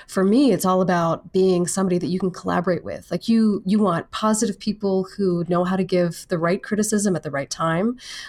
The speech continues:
um, that know when to sort of just hold back and, and just sort of, you know, read the words on the page and, <laughs> and just sort of let the creative team figure it out. But then, you know, when there, when there are moments that they can give feedback, I mean, you want,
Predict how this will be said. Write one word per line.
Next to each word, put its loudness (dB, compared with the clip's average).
um, 2
that 2
know 2
when -2
to -6
sort -2
of -6
just -10
hold -2
back -4
and, -6
and -8
just -4
sort -8
of, -12
you 2
know, 0
read -2
the -4
words 2
on 4
the 2
page 2
and, 4
<laughs> -4
and 4
just 0
sort 2
of 0
let 2
the 0
creative 2
team 2
figure 0
it 2
out. 2
But 2
then, 6
you 4
know, 6
when 4
there, 2
when 0
there 4
are 4
moments 0
that -6
they -2
can -2
give -2
feedback, -2
I 0
mean, -2
you 2
want, 0